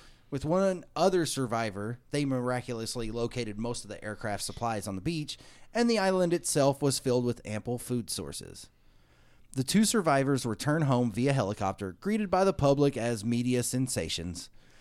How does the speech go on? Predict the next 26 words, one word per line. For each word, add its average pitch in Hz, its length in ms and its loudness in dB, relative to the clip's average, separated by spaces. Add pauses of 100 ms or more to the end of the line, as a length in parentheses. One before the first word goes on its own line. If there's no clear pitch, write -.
(320)
During 214 240 8
a 247 60 4
press 143 260 2
conference, 135 420 0
you 101 60 -8
cannot 156 380 2
help 123 260 0
but 117 100 -4
notice 143 440 6
that 127 180 -2
the 131 160 -4
other 294 260 0
survivor 113 680 0
physically 190 540 0
embodies 143 420 2
the 127 80 -4
type 131 260 -2
of 208 120 -4
person 123 420 -2
to 113 180 -2
whom 226 260 0
your 165 100 2
mate 120 320 -2
is 120 200 -4
normally 101 460 -4
attracted. 117 640 -2